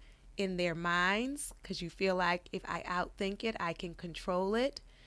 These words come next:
And some of us hide in spirituality, so we can talk all day and deal with spirit, but can't deal with flesh. And so how?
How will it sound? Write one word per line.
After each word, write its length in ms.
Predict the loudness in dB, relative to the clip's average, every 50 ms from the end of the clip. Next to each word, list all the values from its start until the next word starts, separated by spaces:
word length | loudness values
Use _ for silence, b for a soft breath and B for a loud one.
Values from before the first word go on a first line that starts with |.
| b b b b b
And 220 | -4 -2 -2 0
some 180 | 0 0 0 2
of 140 | 0 0 0
us 160 | -2 -2 -2
hide 480 | -2 0 2 2 2 2 2 0 -2 -4 -6
in 140 | -8 -6 -4
spirituality, 1200 | -4 -6 -2 -2 0 0 0 -2 -2 -4 -2 0 2 4 4 6 6 4 4 2 2 0 -2 -6 B B B B B B B
so 300 | B -4 0 2 2 2
we 160 | 2 0 -2
can 300 | -4 -2 -2 -2 -2 -2
talk 480 | -4 0 4 4 4 4 4 -2 -10 -14 -6 0
all 220 | 4 4 4 4 4
day 360 | 2 4 4 4 4 4 2
and 140 | 0 0 0
deal 240 | 0 0 0 2 0
with 160 | 0 0 -2
spirit, 500 | -4 -4 -2 0 2 2 2 0 -2 -4
but 120 | -6 -8 -6
can't 280 | -4 -4 -4 -4 -2
deal 160 | -2 -2 -2
with 160 | -2 -2 -4 -4
flesh. 640 | -2 2 2 2 4 2 0 0 -2 -2 -4 -6 -10 -14 B B B B B B B B B B B B
And 180 | 2 2 2
so 200 | 4 6 6 6
how? 580 | 6 6 8 10 10 10 10 8 6 4 -2